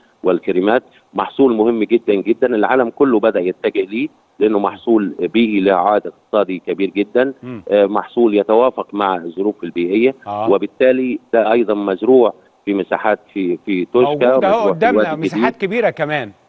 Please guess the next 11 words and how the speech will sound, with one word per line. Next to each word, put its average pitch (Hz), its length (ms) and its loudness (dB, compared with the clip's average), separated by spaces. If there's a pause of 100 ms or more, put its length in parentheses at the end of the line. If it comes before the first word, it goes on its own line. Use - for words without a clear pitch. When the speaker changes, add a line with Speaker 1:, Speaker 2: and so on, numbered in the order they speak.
(460)
Speaker 1:
بالظبط، 104 500 0
Speaker 2:
آه. 127 120 2
Speaker 1:
ده 135 100 4
محصول 127 520 0
من 110 120 2
المحاصيل 101 600 0
الزيتية 95 840 0 (280)
التصنيعية 110 800 0
الهامة 92 420 -4
جدًا. 123 320 -2 (160)
Speaker 2:
آه. 110 180 -10